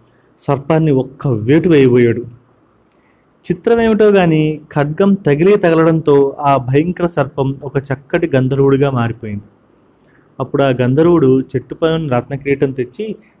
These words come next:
చిత్రభానుడి చేతుల్లో పెట్టాడు. "నాయనా, నాకు శాపవిముక్తి కలిగించావు.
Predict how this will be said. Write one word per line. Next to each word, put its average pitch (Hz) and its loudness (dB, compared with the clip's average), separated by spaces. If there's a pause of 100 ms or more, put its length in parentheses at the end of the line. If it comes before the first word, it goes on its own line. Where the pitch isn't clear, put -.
(120)
చిత్రభానుడి 156 0
చేతుల్లో 135 2
పెట్టాడు. 117 -4 (1080)
"నాయనా, 127 0 (340)
నాకు 139 0
శాపవిముక్తి 170 0
కలిగించావు. 120 0